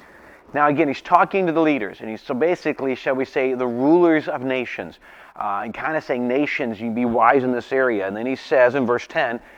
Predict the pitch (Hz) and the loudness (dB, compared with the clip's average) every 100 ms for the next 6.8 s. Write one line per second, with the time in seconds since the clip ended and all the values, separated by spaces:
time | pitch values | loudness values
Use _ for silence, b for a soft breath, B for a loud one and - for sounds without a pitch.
0 | B B 120 110 180 202 214 208 - _ | B B -2 4 6 6 4 0 -4 _
1 | _ _ - 123 135 143 147 180 180 151 | _ _ -8 0 6 6 4 2 2 2
2 | 160 151 156 160 147 - 147 110 95 - | 2 4 4 4 2 0 2 2 -2 -10
3 | - 151 165 220 208 - - _ _ _ | -6 -4 -2 -2 -6 -14 -20 _ _ _
4 | _ b b b b b 127 127 - - | _ b b b b b 2 2 -2 6
5 | 214 208 165 139 139 135 120 131 127 127 | 8 8 6 4 6 6 4 2 2 0
6 | 117 101 113 123 104 - - | 0 2 6 8 6 0 -20